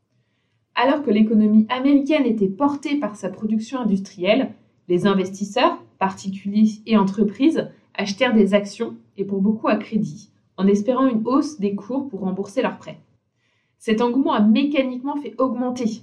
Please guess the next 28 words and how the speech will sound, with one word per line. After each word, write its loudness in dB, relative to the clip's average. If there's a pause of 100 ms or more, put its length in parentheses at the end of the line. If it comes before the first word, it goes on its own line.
(120)
le 0
prix -12
des 0
actions, -6 (120)
qui -6
était -4
alors 0
décorrélé -2 (180)
de -8
la -2
valeur 0 (180)
réelle 2
des -4
entreprises, -6 (380)
d'où 4 (100)
la 4
formation -2
d'une 0
bulle 2
spéculative. -8 (1000)
Lorsque 2
quelques 2
investisseurs -2
commencèrent -4
à -6
céder -2
leurs 0
titres, -10